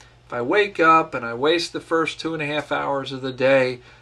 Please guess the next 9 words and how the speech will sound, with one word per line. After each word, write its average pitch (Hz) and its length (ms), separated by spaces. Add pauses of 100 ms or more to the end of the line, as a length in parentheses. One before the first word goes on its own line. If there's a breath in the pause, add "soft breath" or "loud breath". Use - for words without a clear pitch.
(100)
not 139 260
really 143 280
doing 131 360
anything 135 600
or 117 140
chasing 143 440
some 143 180
email 135 360
trails, 135 720